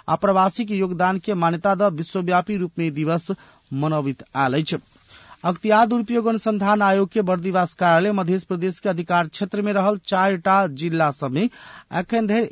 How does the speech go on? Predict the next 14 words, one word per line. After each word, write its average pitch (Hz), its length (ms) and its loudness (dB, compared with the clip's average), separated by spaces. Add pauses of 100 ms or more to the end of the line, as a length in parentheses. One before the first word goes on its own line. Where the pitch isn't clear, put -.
एक 202 160 0
हजार 185 320 2
सात 180 340 -2
सय 196 300 -4
आठ 165 260 2
उजुरी 156 460 -4
पड़ल 147 300 -2 (280)
बतौलक 135 380 -2
अछि। 165 180 -2 (240)
उजुरी 165 360 2
रहल 160 320 2 (120)
मध्य 151 400 0 (300)
सात 185 300 -2
सय, 240 320 -2